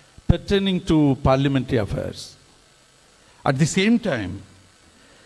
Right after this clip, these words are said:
the bill, which is the detrimental to the community, which is against the basic constitution,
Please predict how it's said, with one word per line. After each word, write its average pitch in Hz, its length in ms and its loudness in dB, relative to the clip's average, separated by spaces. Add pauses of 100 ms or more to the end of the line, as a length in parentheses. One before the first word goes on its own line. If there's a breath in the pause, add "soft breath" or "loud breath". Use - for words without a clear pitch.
(140)
the 135 120 -2
bill, 160 360 0 (120)
which 165 200 -4
is 202 160 0
the 156 120 0
detrimental 214 1080 0
to 202 160 -4
the 185 100 2
community, 156 680 0 (1300 soft breath)
which 156 220 2
is 202 160 0
against 196 760 2
the 170 100 2
basic 202 680 0
constitution, 185 1040 0